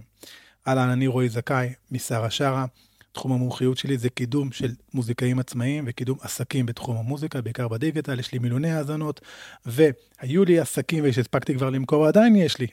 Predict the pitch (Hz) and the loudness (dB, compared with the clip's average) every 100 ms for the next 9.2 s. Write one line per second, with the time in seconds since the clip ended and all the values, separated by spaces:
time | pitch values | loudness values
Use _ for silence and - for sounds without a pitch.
0 | - - 143 131 151 151 143 135 120 - | -8 -8 -4 -2 -2 -2 -2 -4 -6 -4
1 | 131 127 147 147 143 135 - 120 117 123 | -2 -2 -2 -4 -4 -6 -6 -6 -6 -6
2 | 113 113 117 131 147 151 _ _ _ - | -6 -6 -4 -4 -4 -8 _ _ _ -20
3 | - - - 120 113 117 127 123 123 123 | -20 -16 -12 -8 -4 -4 -2 -2 -2 -2
4 | - 123 120 - 117 110 120 113 _ - | -4 -4 -6 -6 -10 -8 -8 -10 _ -20
5 | - _ - 123 127 127 - 113 117 123 | -20 _ -10 -6 -6 -8 -10 -8 -8 -2
6 | 151 156 139 117 113 123 123 160 147 _ | 2 2 0 -2 -4 -4 -2 -2 -4 _
7 | _ 120 113 - 120 120 117 156 151 - | _ -6 -6 -4 -4 -2 -2 -2 -4 -12
8 | _ - 120 123 120 - 117 113 120 123 | _ -8 -6 -4 -6 -4 -6 -6 -6 -6
9 | - 131 | -6 -8